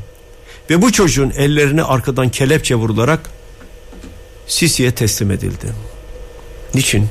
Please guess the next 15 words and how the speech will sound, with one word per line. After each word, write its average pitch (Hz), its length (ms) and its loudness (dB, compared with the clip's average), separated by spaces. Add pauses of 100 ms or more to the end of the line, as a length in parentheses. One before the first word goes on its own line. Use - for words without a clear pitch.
(800)
Bu 165 100 4
çifte 131 300 2
standart 107 560 2
nedir? 139 260 2 (1160)
Allah 135 200 4
aşkına 139 360 4
bunu 135 160 4
Sayın 135 240 4
Cumhurbaşkanı'na 123 680 4
sordunuz 151 500 2
mu? 92 100 2 (680)
Kılıçdaroğlu 143 640 4
böyle 135 280 4
diyor. 143 180 4 (760)
Siz - 480 2